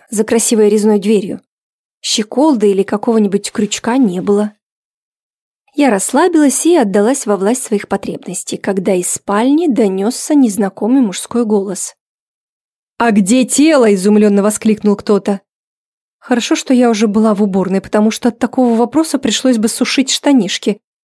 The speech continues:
"Наверное, уже забрали", хмыкнул в ответ второй. "А почему нам не сказали?" возмущался первый.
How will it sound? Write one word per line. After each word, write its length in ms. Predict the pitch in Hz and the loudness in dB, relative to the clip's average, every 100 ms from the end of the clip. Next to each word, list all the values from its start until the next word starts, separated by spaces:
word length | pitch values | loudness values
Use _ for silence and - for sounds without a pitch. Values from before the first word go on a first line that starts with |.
| _ _ _ | _ _ _
"Наверное, 520 | 180 233 208 220 208 196 | -2 0 2 2 2 2
уже 160 | 208 | 0
забрали", 500 | 190 196 196 208 262 | 0 0 2 2 2
хмыкнул 480 | 240 233 220 220 214 | 2 0 2 2 2
в 40 | 208 | 0
ответ 260 | 208 208 | 0 -2
второй. 500 | - 214 208 202 196 _ _ _ _ _ _ _ _ _ | -2 0 2 0 -2 _ _ _ _ _ _ _ _ _
"А 100 | 220 | -4
почему 380 | 226 - 240 240 | -2 2 2 4
нам 260 | 226 226 | 4 4
не 100 | 240 | 2
сказали?" 520 | - - 233 247 247 | 0 -2 0 2 2
возмущался 680 | 233 220 233 240 247 233 - | 2 2 2 2 0 0 -2
первый. 580 | 233 233 226 208 214 208 | -2 0 2 2 0 -4